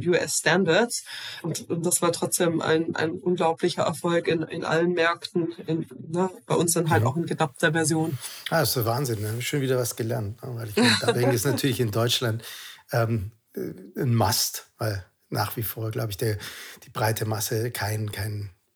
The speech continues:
Speaker 2: Originalton akzeptieren
Speaker 1: Ja.
Speaker 2: würde und gerade Englisch
Speaker 1: Es ändert
Speaker 2: sehen kann.
Speaker 1: sich, also schon in der jungen Zielgruppe. Also deswegen ist es
Speaker 2: Definitiv.
Speaker 1: schon wichtig, auch grad bei so einem Produkt wie Wow auch die Zweisprachenmöglichkeit, Untertitel anzubieten.
Speaker 2: Mhm.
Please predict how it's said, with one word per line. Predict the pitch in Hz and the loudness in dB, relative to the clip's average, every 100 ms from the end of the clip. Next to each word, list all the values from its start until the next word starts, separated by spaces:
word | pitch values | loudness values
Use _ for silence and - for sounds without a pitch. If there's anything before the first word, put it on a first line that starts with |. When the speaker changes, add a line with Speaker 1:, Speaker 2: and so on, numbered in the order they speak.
| - | -6
Speaker 2:
Originalton | 120 107 101 104 104 - 113 107 | -4 -2 -2 -4 -6 -8 -6 -6
akzeptieren | - 110 - 113 - - 190 | -6 -8 -6 -8 -6 2 4
Speaker 1:
Ja. | 190 | 4
Speaker 2:
würde | 196 208 | 2 0
und | 208 | -4
gerade | - - | -6 -6
Englisch | - 123 123 - - | -6 -6 -6 -8 0
Speaker 1:
Es | 214 - | 0 4
ändert | 214 254 311 - | 4 6 4 4
Speaker 2:
sehen | 339 | 4
kann. | 381 | 4
Speaker 1:
sich, | - - - | 2 -6 0
also | 208 226 | 2 4
schon | - 247 | 4 4
in | 233 214 | 4 4
der | 208 | 6
jungen | 208 240 277 | 6 4 2
Zielgruppe. | 269 - 247 262 269 269 277 277 | 2 2 0 0 -2 0 0 2
Also | 240 202 202 | 4 4 2
deswegen | 202 - 202 | 0 2 4
ist | 190 208 | 4 4
es | 185 | 2
Speaker 2:
Definitiv. | 214 208 | 4 2
Speaker 1:
schon | 196 | 2
wichtig, | 202 - 220 202 - | 0 0 0 0 2
auch | 190 180 | 0 0
grad | 202 180 | -2 0
bei | 180 180 | 2 4
so | 180 | 2
einem | 180 | 0
Produkt | 165 170 190 - | -2 0 0 2
wie | 185 | 4
Wow | 160 165 190 | 6 6 6
auch | - | 2
die | - | -2
Zweisprachenmöglichkeit, | 160 175 175 - 175 180 180 165 175 160 - - | -2 0 0 2 0 2 0 0 -4 -4 -4 -2
Untertitel | 180 185 - - 170 | -4 -2 -4 -2 0
anzubieten. | 170 196 220 214 226 - 247 | 0 0 0 -2 0 0 2
Speaker 2:
Mhm. | 120 113 110 107 | 4 2 2 0